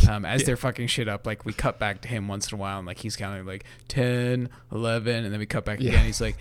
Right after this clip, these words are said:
Speaker 1: nineteen, twenty, and he goes, and he actually wipes out. But then we, he does eventually, um, get to the, the little gathering, and, um, he, like, grinds on a bar, uh, with his snowboard, and he knocks off, like, the corks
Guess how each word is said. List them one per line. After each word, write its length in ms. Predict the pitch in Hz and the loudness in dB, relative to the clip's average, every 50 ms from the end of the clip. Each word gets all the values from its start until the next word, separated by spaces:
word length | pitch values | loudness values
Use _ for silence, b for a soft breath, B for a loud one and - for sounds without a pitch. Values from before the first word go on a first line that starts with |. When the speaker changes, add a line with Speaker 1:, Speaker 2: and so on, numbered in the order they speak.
| B B | B B
Speaker 1:
nineteen, 480 | - 110 131 151 151 151 - 170 160 160 | -4 -2 0 0 0 0 0 0 0 0
twenty, 380 | - - - 165 151 123 113 107 | 0 2 4 4 4 4 2 0
and 80 | 101 | -2
he 80 | 101 98 | -4 -4
goes, 360 | - 110 98 95 101 107 - | -2 -2 0 0 0 -2 -2
and 60 | - 101 | -4 -4
he 40 | |
actually 200 | 98 - - 107 | -4 -4 -4 -4
wipes 320 | 95 98 92 95 98 - - | -4 -4 -6 -6 -6 -6 -6
out. 260 | 101 92 95 - - | -4 -6 -6 -8 -6
But 100 | - 131 | -6 0
then 240 | - 143 151 160 139 | 2 2 2 2 2
we, 120 | 120 127 123 | 0 -2 -2
he 200 | - - - 160 | -2 0 0 2
does 340 | - 170 170 180 165 147 143 - | 6 8 8 8 6 2 -2 -4
eventually, 640 | 127 127 127 120 120 117 - 120 110 107 104 - B B B B B B - | -2 0 0 0 0 -2 -4 -4 -4 -4 -4 -6 B B B B B B -6
um, 220 | - 113 107 101 104 - - 131 | -4 -4 -2 -4 -4 -6 -8 -2
get 300 | 127 127 113 - - - | 0 2 0 0 -2 -6
to 400 | - - 117 107 101 101 98 - - | -6 -4 -2 -2 -2 -4 -6 -8 -6
the, 180 | - 107 98 - - | -6 -6 -6 -6 -6
the 100 | 127 120 | -6 -4
little 200 | 113 98 101 104 | -2 -2 -4 -2
gathering, 600 | - 101 95 92 101 107 104 101 104 104 101 98 b b b b b b - | -2 -2 0 0 -2 -2 -4 -4 -4 -4 -6 -8 b b b b b b -6
and, 300 | 110 107 104 101 95 107 | -4 -2 -2 -2 -2 -2
um, 340 | 101 95 95 95 98 104 107 b b b b | -4 -4 -4 -6 -6 -8 -10 b b b b
he, 280 | b - - 120 113 113 | b -8 -4 -4 -2 -2
like, 260 | 107 101 101 101 98 - - - - 143 | -2 -2 -4 -4 -6 -10 -18 -18 -14 -10
grinds 720 | - - 131 120 117 120 120 123 123 127 123 113 117 113 - - | -4 0 2 2 2 2 2 0 0 0 0 -2 -4 -6 -6 -6
on 560 | 113 107 101 95 98 101 104 101 98 98 - - | -6 -4 -4 -4 -4 -4 -4 -4 -4 -6 -6 -8
a 80 | 113 120 | -8 -8
bar, 680 | 131 - 120 107 107 104 92 98 95 92 98 95 107 b b b b b b b b - - | -6 -2 0 2 2 2 0 -2 -2 -4 -6 -6 -8 b b b b b b b b -12 -8
uh, 200 | 101 104 110 107 | -6 -6 -4 -4
with 160 | 98 101 - | -4 -6 -4
his 300 | - 110 95 - - - - | -4 -4 -2 -2 -4 -4 -4
snowboard, 720 | - - - - - 117 110 107 - 113 107 101 95 98 87 - | -6 -6 -4 -4 -2 -2 -2 -2 -2 -2 -2 -2 -2 -4 -6 -6
and 80 | 110 110 | -6 -4
he 100 | 104 104 | -4 -4
knocks 440 | 101 98 107 117 113 - - - | -2 -2 -2 -2 -2 -2 0 0
off, 340 | 135 123 117 110 110 - - 120 | 0 0 0 -2 -4 -6 -6 -6
like, 240 | 113 101 - - - | -6 -6 -6 -8 -6
the 260 | 110 - 92 101 101 | -4 -4 -4 -4 -6
corks 640 | - - - - 139 127 - - - - - - - | -6 0 4 6 6 6 4 2 -2 -2 -2 -2 -6